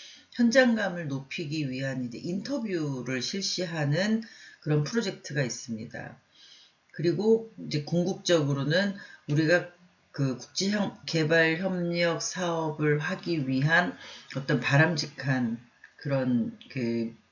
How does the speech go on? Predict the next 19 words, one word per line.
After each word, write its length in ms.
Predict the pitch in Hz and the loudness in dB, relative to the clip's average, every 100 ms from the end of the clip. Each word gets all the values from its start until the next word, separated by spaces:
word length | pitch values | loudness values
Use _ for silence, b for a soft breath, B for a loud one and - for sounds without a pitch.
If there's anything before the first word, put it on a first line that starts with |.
| _ _ | _ _
어, 140 | 117 107 | -4 0
모델, 680 | 139 151 143 131 165 240 B B B B - | 4 4 4 2 2 0 B B B B -2
또 140 | 147 | -2
바람직한 800 | - 151 165 156 143 - 151 143 | 2 4 4 2 -4 -4 0 0
어떤 280 | 131 127 135 | 0 -2 -4
사업 380 | - 180 175 | -2 -2 0
아이템 580 | 123 135 143 - 143 139 | 0 0 -2 -2 0 2
개발 560 | 139 131 127 127 139 143 | 2 -2 -2 0 0 0
과정, 640 | 113 113 131 131 185 226 B B 143 | -2 -2 0 2 2 0 B B 2
이런 300 | 160 175 160 | 4 4 2
것들을 440 | 151 - 147 135 | -4 -2 0 0
이제 200 | 113 127 | 0 -4
우리가 420 | 113 117 120 127 B B B - | -6 -6 -4 -6 B B B -14
같이 320 | - 139 - | -10 -8 -6
살펴보는 1040 | 143 220 226 254 170 151 139 139 156 135 113 B B B B - | -4 -4 0 2 2 2 2 2 2 0 -2 B B B B -8
그런 480 | 156 160 165 165 160 | -2 2 2 -2 -6
과정을 560 | - - 151 151 143 - | -6 -4 0 2 0 -2
통해서 840 | 185 175 165 147 170 180 165 - - _ | -6 -4 -4 0 2 2 2 -2 -12 _
이제 480 | 127 123 123 113 | -4 -2 -2 -4